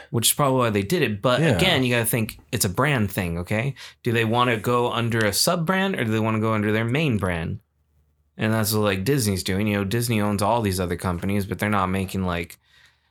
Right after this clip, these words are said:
Speaker 1: a specific studios based app. They're going Disney. But I guess their name's big enough. Anyway, because of this merger,
Speaker 2: <clears throat>
Speaker 1: there are a bunch of things that,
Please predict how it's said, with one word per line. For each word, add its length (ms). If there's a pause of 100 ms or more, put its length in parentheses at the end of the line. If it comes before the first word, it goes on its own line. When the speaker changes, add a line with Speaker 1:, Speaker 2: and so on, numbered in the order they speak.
(140)
Speaker 1:
a 100
specific 640
studios 920 (400)
based 380
app. 320
They're 100
going 280 (220)
Disney. 480 (220)
But 100
I 120
guess 180
their 160
name's 260
big 140
enough. 240 (460)
Anyway, 400 (120)
because 360
of 80
this 180
merger, 480 (160)
Speaker 2:
<clears throat> 180
Speaker 1:
there 180
are 100
a 20
bunch 280
of 80
things 460 (140)
that, 520